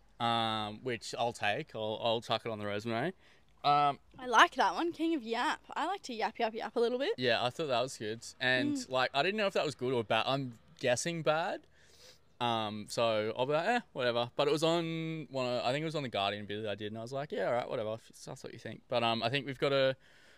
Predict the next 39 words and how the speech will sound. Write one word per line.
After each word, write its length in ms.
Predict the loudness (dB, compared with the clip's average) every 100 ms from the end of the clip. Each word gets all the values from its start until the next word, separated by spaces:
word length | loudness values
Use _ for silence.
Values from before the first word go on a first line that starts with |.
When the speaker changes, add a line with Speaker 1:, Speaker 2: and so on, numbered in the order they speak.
| _
Speaker 1:
get 120 | -2
a 40 | 0
little 200 | -2 -4
bit 120 | -2
better 260 | 0 0 -2
at 60 |
normalizing 540 | -4 -4 -2 -2 -4 -6
context 440 | -10 -10 -10 -12
for 160 | -10 -10
our 80 | -10
socials. 680 | -12 -14 -16 -18 -18 -18 -10
Speaker 2:
Yeah. 400 | -4 -4 -4 -8 -6
Well, 280 | -4 -2 -2
Speaker 1:
Um, 80 |
Speaker 2:
maybe 380 | 2 4 4 0
in 300 | 0 -2 -2 -2
our, 500 | 0 2 2 0 -2 -8 -4
like, 320 | 2 2 0 -20 _
not 120 | -14 -12
the 60 |
caption, 580 | -10 -4 -4 -4 -10 -8
but 160 | -6 -4
what 180 | -4 -6
you 140 | -6
write, 340 | 0 0 0 -2
we 100 | -6
could 260 | -4 -4
write, 200 | 0 -2
like, 200 | 0 -2 -4 _
blah, 140 | 10 10
blah, 240 | 10 2
blah, 20 |
blah, 120 | 2 2
blah, 180 | 2
blah, 140 | 2 0
blah, 160 | -4
blah, 160 | -4 -4
blah, 280 | 2 2 2 _ _ -6
like, 300 | -4 -4